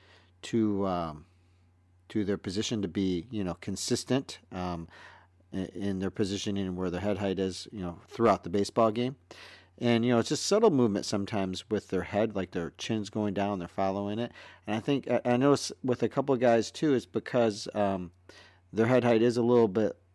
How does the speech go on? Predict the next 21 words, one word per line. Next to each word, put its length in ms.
lower 440
than, 220
you 100
know, 140
their 160
chin 240
above 240
the 100
catcher's 400
head 300
there. 300
And 120
they're 120
almost, 360
uh, 200
trying 320
to 120
subconsciously, 920
I 80
think, 480
uh, 260